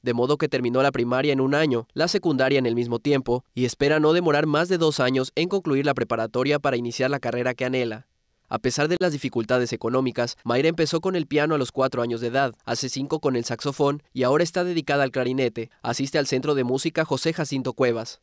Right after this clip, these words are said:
Desde hace dos años, es deportista de alto rendimiento en atletismo. Mayra pidió a su mamá visitar hace unos días al diputado por Mérida Francisco Torres Rivas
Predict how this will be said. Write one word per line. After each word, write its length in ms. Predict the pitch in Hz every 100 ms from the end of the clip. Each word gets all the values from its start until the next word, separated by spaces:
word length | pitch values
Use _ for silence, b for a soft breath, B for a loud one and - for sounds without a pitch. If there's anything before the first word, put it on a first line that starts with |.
| _ _ _ -
Desde 280 | 123 117 131
hace 220 | 160 180
dos 260 | 135 139
años, 380 | 139 135 131 131 b
es 200 | - 156
deportista 580 | 185 - 151 - 180 202
de 140 | 151
alto 240 | 127 160 170
rendimiento 520 | 139 123 123 135 139
en 80 | 135
atletismo. 600 | 127 127 151 156 127 117 -
Mayra 280 | 120 127
pidió 280 | 147 131 131
a 20 |
su 120 | 135 135
mamá 220 | 123 131
visitar 380 | 156 139 127 135
hace 180 | 139 139
unos 180 | 127
días 320 | 117 147 147 -
al 140 | 156
diputado 480 | 180 160 139 143 147
por 160 | 131 120
Mérida 340 | 127 139 135
Francisco 480 | 127 - 143 156 143
Torres 300 | 127 123 120
Rivas 360 | 147 143 131